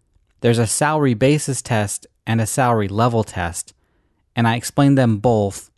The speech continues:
and lumped them together under the salary basis test. So let me split those out for you here. The salary basis test says that the employee must be paid a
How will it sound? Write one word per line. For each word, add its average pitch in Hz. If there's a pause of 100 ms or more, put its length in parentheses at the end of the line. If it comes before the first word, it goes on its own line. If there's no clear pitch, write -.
(680)
and 117
lumped 123
them 113
together 107
under 104
the 98
salary 104
basis 101
test. 95
So 113
let 127
me 123
split -
those 107
out 104
for 101
you 92
here. 92 (840)
The -
salary 139
basis 135
test 117
says 113
that 107
the 110
employee 123
must 113
be 110
paid 107
a 98